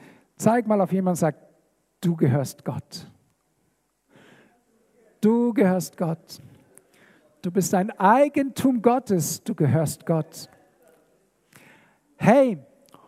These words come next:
und wenn wir Gottes Eigentum sind und Gott, dem Vater im Himmel, alles gehört, was gehört uns dann? Alles. Lohnt es sich, erwachsen zu werden?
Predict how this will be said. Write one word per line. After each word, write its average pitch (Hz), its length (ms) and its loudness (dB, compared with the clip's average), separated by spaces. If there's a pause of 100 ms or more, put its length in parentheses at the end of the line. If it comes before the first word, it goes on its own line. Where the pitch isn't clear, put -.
(140)
und 196 240 4
wenn 247 240 4
wir 277 220 2
Gottes 247 420 -2
Eigentum 208 480 -2
sind 135 460 -8 (680)
und 190 300 -2
Gott, 247 260 4
dem 262 120 -2
Vater 226 340 -2
im 233 60 0
Himmel, 220 240 0 (160)
alles 240 360 0
gehört, 196 640 0 (580)
was 180 200 -4
gehört 175 280 0
uns 226 300 -8
dann? 120 240 -8 (2000)
Alles. 220 1400 0 (1080)
Lohnt 233 220 4
es 262 140 -2
sich, 233 100 0
erwachsen 214 460 0
zu 262 180 -4
werden? 147 400 -2